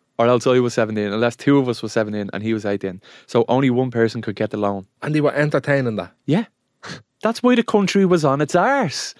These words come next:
Speaker 1: 'Cause they were giving children loans of half a million euros.
Speaker 2: <laughs>
Speaker 1: There's no way we could have paid that back.
Speaker 2: Do you think you'd have got it, though?
Speaker 1: Yeah, we were ready to sign for it, but your man bottled it.
Speaker 2: You were right there ready to just
Speaker 1: Ready to sign. We had a meeting set up th-, with the, with the company, with the loan company,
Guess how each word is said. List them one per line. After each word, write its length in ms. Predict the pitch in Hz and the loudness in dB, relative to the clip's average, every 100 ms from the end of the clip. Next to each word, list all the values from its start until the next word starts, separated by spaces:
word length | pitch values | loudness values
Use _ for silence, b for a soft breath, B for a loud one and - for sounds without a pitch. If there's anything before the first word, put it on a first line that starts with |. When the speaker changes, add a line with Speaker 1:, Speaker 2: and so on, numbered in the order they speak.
| b b | b b
Speaker 1:
'Cause 140 | - 196 | -2 2
they 60 | |
were 80 | 202 | 2
giving 220 | 196 240 | 2 0
children 540 | 202 - 254 277 175 151 | 0 2 4 4 4 4
loans 280 | 135 147 143 | 4 4 0
of 120 | 143 | 0
half 300 | 131 131 - | -2 -2 -2
a 40 | |
million 400 | 131 131 120 123 160 | 0 2 2 2 2
euros. 640 | 277 349 320 151 - - - | 4 6 4 0 -10 -16 -14
Speaker 2:
<laughs> 640 | - - - 330 - 226 | -4 0 2 0 0 0
Speaker 1:
There's 120 | 247 | 2
no 140 | 254 320 | 4 6
way 280 | 339 381 359 | 6 6 6
we 140 | 349 | 4
could 140 | - | 4
have 80 | 320 | 2
paid 220 | 262 262 | 2 2
that 180 | 254 233 | 2 0
back. 140 | 226 180 | 0 2
Speaker 2:
Do 60 | |
you 60 | 156 | 2
think 260 | 196 226 | 2 0
you'd 100 | 196 | 0
have 160 | 156 107 | -2 0
got 200 | 131 127 | 2 2
it, 120 | 123 | 2
though? 180 | 95 - _ | -4 -6 _
Speaker 1:
Yeah, 380 | 190 403 453 330 - | 4 6 6 4 4
we 100 | 330 | 6
were 100 | 320 | 6
ready 180 | 381 370 | 4 2
to 80 | |
sign 340 | 285 294 339 370 | 2 2 2 2
for 140 | - | 0
it, 60 | 240 | 2
but 140 | 214 | 2
your 80 | 214 | 2
man 220 | 262 302 | 2 2
bottled 360 | 233 349 392 302 | 2 2 2 4
it. 180 | 202 120 _ | 2 0 _
Speaker 2:
You 100 | 139 | 2
were 80 | 135 | 4
right 240 | 123 160 151 | 4 2 4
there 180 | 151 | 4
ready 200 | 139 127 110 | 4 2 -4
to 180 | 113 | -8
just 240 | - - - - | -6 -8 -8 2
Speaker 1:
Ready 260 | 339 349 | 4 4
to 80 | 269 | 0
sign. 320 | - 320 311 | 2 2 4
We 80 | 208 | 2
had 140 | 240 285 | 2 2
a 40 | |
meeting 340 | 277 311 302 | 2 0 -2
set 200 | 196 175 | -2 0
up 140 | 175 175 _ | 0 -2 _
th-, 140 | 156 | -2
with 180 | - 165 | 0 2
the, 320 | 165 160 147 120 | 4 4 4 0
with 80 | - | -6
the 60 | |
company, 340 | - 196 - 131 | -2 -2 0 -2
with 120 | 131 | 0
the 60 | |
loan 260 | 139 185 220 | 0 0 0
company, 440 | - 113 107 120 | -2 -2 -4 -6